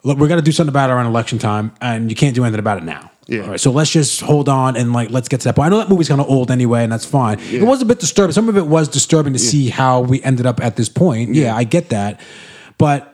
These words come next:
Speaker 1: like, and then he went down the whole, then he was shitting on Obama for a little while. Fair enough. That's okay. Uh,
Speaker 2: Mm.
Speaker 1: you know, not, not every president's perfect. But it just seems super, like,
Speaker 2: I'm,
Speaker 1: ugh,
Speaker 2: I'm
Speaker 1: tiring.
Speaker 2: I'm tired of the whole Trump thing. Like, I'm tired of Piers Morgan.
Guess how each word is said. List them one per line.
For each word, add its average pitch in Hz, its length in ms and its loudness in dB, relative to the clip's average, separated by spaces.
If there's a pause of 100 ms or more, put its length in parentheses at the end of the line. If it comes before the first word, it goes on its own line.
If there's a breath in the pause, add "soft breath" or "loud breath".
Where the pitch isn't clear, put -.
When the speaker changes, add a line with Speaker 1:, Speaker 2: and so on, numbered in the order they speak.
Speaker 1:
like, 139 400 0
and 135 100 2
then 131 220 0
he 123 80 2
went 175 220 2
down 202 160 2
the 151 100 0
whole, 156 320 2
then 185 140 2
he 240 40 2
was 196 120 0
shitting 165 220 0
on 143 180 2
Obama 131 280 0
for 131 120 -2
a 127 60 2
little 127 180 0
while. 139 200 2
Fair 226 280 0
enough. 151 260 2
That's 175 160 0
okay. 156 400 2
Uh, 165 160 -2
Speaker 2:
Mm. 175 140 0
Speaker 1:
you 175 60 2
know, 160 380 2
not, 127 280 -4
not 151 180 -2
every 135 160 2
president's 117 400 -2
perfect. 113 520 0 (400 loud breath)
But 196 120 0
it 127 60 2
just 165 240 0
seems 165 260 0
super, 131 420 2
like, 107 480 -2
Speaker 2:
I'm, 180 220 -4
Speaker 1:
ugh, 104 400 0 (100)
Speaker 2:
I'm 165 60 -6
Speaker 1:
tiring. 120 800 -2
Speaker 2:
I'm 165 160 -6
tired 180 360 -6
of - 40 -12
the 156 80 -8
whole 135 140 -8
Trump 139 280 -6
thing. 120 160 -6
Like, 117 200 -6
I'm 110 160 -8
tired 120 340 -6
of 104 100 -14 (140)
Piers 107 260 -6
Morgan. 110 380 -8